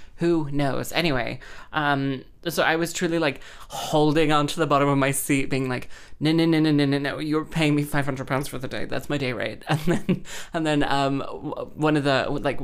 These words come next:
the, um, festival manager, like, the, the, um, I don't know what her role is, but she came for lunch today. <laughs> Um, I don't, I don't know. I don't know. Um, my friend was like, who's, like,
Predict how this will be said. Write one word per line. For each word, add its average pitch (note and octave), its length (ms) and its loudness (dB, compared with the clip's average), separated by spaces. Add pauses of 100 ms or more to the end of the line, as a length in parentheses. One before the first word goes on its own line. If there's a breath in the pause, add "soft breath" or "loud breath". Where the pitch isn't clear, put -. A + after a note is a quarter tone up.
(120)
the, C3 300 0
um, A#2+ 320 0 (160)
festival C3+ 360 -2
manager, A#2+ 520 -2
like, F#2 180 -10
the, A#2 260 -4
the, A2+ 480 -6
um, A#2 300 -4 (760)
I D3 60 -2
don't C#3+ 120 -2
know C#3+ 100 2
what C#3 100 2
her C#3 120 0
role B2+ 280 2
is, B2+ 160 -6
but G#2 160 -4
she - 100 -4
came B2 180 -6
for C3 100 -4
lunch B2 260 -4
today. A2 240 -6 (160)
<laughs> - 160 -18
Um, F#3+ 880 2 (260 loud breath)
I F#3 100 -2
don't, F3+ 440 -2
I F3+ 60 -2
don't F#3+ 160 -4
know. D3+ 260 -2
I B2+ 140 -6
don't F3+ 120 -4
know. D3+ 300 -6
Um, D#3+ 380 0 (640)
my D3+ 300 2
friend D3 600 0
was D3+ 220 -2
like, C3 300 0
who's, C#3+ 340 0
like, C3 320 -2